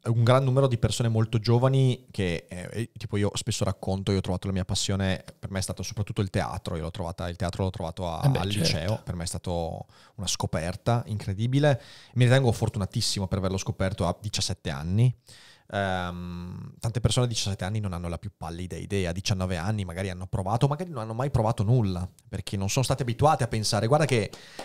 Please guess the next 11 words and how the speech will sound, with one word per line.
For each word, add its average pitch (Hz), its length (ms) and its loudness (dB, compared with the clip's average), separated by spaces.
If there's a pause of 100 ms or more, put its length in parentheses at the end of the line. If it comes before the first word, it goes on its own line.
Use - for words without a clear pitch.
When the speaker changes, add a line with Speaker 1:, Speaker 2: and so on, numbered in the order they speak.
(140)
Speaker 1:
tu 160 160 4
hai 147 440 6
gli 127 140 2
strumenti 117 640 4
in 107 80 2
mano 92 400 -2
per 127 560 6
sperimentare, 101 800 2
per 101 240 0
vivere. 101 280 -2
Quindi 156 280 -2